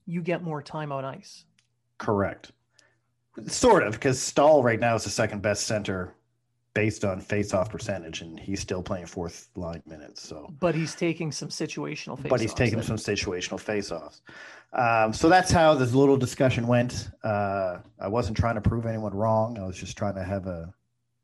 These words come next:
Speaker 2: I was trying to understand the person's thought process and why they went there. Now, if they would have said, "I think he should be playing Suzuki's minutes,"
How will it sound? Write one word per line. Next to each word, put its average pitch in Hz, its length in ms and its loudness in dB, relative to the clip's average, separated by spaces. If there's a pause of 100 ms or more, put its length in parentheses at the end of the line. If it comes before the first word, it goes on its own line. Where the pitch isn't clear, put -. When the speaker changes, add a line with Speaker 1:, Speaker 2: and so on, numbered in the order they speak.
(140)
Speaker 2:
I 113 60 -6
was 107 100 -6
trying 156 200 2
to - 140 -2
understand 127 580 0
the - 60 -6
person's 110 460 -4
thought 117 260 2
process 131 460 0
and 107 100 -8
why 107 200 0
they 101 100 -4
went 107 220 -6
there. 139 260 -6 (420)
Now, 120 280 2
if - 140 -8
they 117 140 -2
would 127 160 0
have 127 100 -2
said, 113 420 0 (920)
"I 127 140 2
think 120 240 -6
he 120 140 -10
should 120 240 -4
be 110 120 -4
playing 107 600 -6
Suzuki's 151 580 0
minutes," 95 500 -12